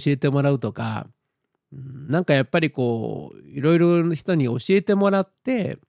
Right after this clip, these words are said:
生きていくっていうことが、まあ、ごく当たり前に行われていたと思うんですね。しかしどうも見てると今ですね、そういう、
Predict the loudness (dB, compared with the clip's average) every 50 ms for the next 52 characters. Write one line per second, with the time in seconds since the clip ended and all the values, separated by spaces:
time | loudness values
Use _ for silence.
0 | _ _ _ _ _ _ -6 -6 -6 -4 -2 -2 -2 0 0 -2 -4 -4 -4 -6
1 | -6 -6 -6 -8 -6 -6 -6 -6 -6 -6 -8 -10 -16 _ _ _ _ _ _ _
2 | _ -6 -4 -2 2 2 2 2 2 0 -2 0 0 2 2 4 4 4 4 4
3 | 4 4 4 2 2 2 2 2 2 2 2 0 -2 -2 0 -2 -2 0 0 0
4 | 0 0 -2 -4 -10 -16 -18 -16 -14 -14 -14 -14 -18 _ _ _ _ _ _ _
5 | _ _ _ _ _ _ -6 -4 -2 0 2 2 2 2 4 4 2 2 2 2
6 | 2 2 0 0 0 2 0 0 -2 -4 -8 -8 -8 -8 -6 -6 -8 -4 -2 0
7 | 2 4 4 4 4 4 2 0 -2